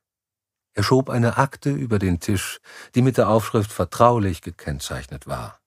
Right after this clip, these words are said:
William zögerte einen kurzen Augenblick,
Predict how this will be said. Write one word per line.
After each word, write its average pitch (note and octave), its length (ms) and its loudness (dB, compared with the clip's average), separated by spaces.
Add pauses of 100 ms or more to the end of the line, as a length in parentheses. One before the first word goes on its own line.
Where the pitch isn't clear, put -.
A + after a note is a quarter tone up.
(920)
William A2+ 640 4
zögerte A#2+ 560 2
einen E2+ 260 -4
kurzen F#2 420 -4
Augenblick, F2+ 480 -2